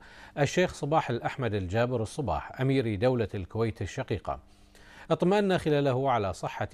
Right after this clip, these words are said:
سموه، سائلا المولى جلت قدرته أن يحفظ صاحب السمو الملكي رئيس الوزراء وأن يمن عليه بموفور الصحة والعافية.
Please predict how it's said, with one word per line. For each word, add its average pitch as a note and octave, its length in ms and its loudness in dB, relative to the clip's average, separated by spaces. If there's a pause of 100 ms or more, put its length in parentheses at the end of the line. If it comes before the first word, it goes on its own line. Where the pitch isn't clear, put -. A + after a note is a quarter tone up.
سموه، F2 460 -4
سائلا A#2+ 600 -2
المولى G2+ 480 0
جلت G2+ 420 0 (100)
قدرته G2 420 -2 (280)
أن F3 40 2
يحفظ E3+ 380 0
صاحب G#2+ 440 -2
السمو A#2 420 -4
الملكي C3 600 -2
رئيس - 380 -6
الوزراء G2 560 0 (320)
وأن D#3+ 140 8
يمن F#3+ 300 4
عليه D3 460 2
بموفور C#3+ 500 0
الصحة C#3 480 -4
والعافية. G#2+ 640 0